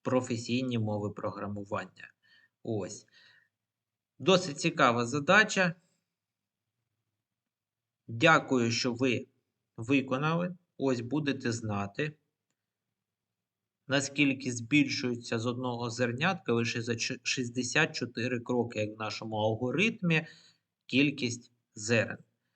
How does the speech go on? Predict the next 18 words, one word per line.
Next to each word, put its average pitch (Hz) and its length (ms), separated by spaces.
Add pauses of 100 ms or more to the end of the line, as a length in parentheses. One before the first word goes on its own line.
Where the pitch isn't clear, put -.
(280)
Добре. 110 560 (340)
Для 165 180
тих, 294 300
хто 202 140
бажає 170 560
знати 147 640 (220)
більше, 123 460
шановні 120 560
учні, 110 420
у 127 80
нас 196 280
є 170 100
курс 170 360
«Базові 123 500
алгоритми 131 600
Scratch» 190 540
на 156 100
сайті. 113 540